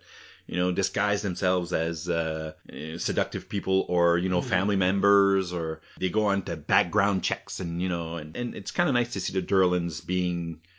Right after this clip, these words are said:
Speaker 1: smart and, you know, tactical, and even if they're drugged.
Speaker 2: Finally, Gene Bomb moment.
Speaker 1: Yeah.
Speaker 2: This did the same thing that Captain Atom did,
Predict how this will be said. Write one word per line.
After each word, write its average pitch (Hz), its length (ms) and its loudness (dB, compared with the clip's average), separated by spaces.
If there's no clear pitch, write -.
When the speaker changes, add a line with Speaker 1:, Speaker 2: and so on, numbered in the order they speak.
Speaker 1:
smart - 420 -2
and, 80 360 -6
you 80 80 -6
know, 73 360 -8
tactical, 78 540 -4
and 73 180 -8
even 117 220 2
if - 280 -4
they're 76 140 -2
drugged. 71 400 -6
Speaker 2:
Finally, 160 600 2
Gene 185 260 4
Bomb 156 320 6
moment. 107 460 0
Speaker 1:
Yeah. 147 360 -2
Speaker 2:
This 165 220 2
did 131 300 2
the 113 80 0
same 139 240 2
thing 131 220 0
that 113 200 2
Captain 127 300 2
Atom 120 320 4
did, 101 340 -2